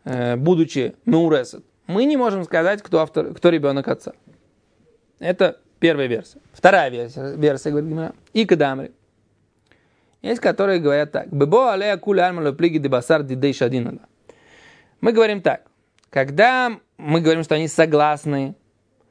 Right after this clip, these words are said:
что они были вместе, мы точно говорим, что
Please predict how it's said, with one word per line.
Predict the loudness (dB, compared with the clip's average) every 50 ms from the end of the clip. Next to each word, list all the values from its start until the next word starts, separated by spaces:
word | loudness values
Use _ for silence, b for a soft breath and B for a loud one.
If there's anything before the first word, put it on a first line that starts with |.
| _ _ _ _ _
что | -20 -18 -18 -18 _ 0 2 4 4 2 2 2 0 0 -2 -4 _ _ _
они | -6 -4 -2 -2 0
были | 0 2 2 2 0
вместе, | 0 -2 -2 -2 -2 -4 -6 -8 -10 -8 -6
мы | -4 -4 -4
точно | 0 2 0 0 2 -2 -4 -2 -2
говорим, | 0 0 0 -2 -2 -6
что | -4 -2 -2 -2 -2 -4